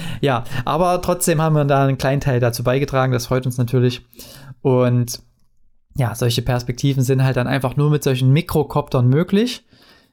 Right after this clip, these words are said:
äh, die äh, bei den meisten Filmemachern eben noch nicht stehen, ne? Dafür jetzt hier die kleine Motivation. Also wenn ihr sowas habt,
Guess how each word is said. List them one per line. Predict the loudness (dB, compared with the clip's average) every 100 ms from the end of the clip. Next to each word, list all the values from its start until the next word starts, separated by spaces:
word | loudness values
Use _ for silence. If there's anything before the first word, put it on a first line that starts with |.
| _ _ _ _ _ _ _ -2
äh, | 0 0 -4 _ _ _ _ _ _ _
die | -14 -4 0 2 2 0 -6 _ _
äh, | -2 -2
bei | 0 0
den | 2
meisten | 2 0 -2 -2
Filmemachern | 0 0 0 0 -2
eben | 0 0
noch | 0
nicht | 0 0 -4
stehen, | -4 -2 0 0
ne? | 0 0 0
Dafür | -2 0 0 2
jetzt | 2 0 -2
hier | -2
die | -2
kleine | 0 0 2
Motivation. | 2 0 0 0 2 0 0
Also | 0 0
wenn | 2
ihr | 2
sowas | 2 2 0
habt, | -2 -6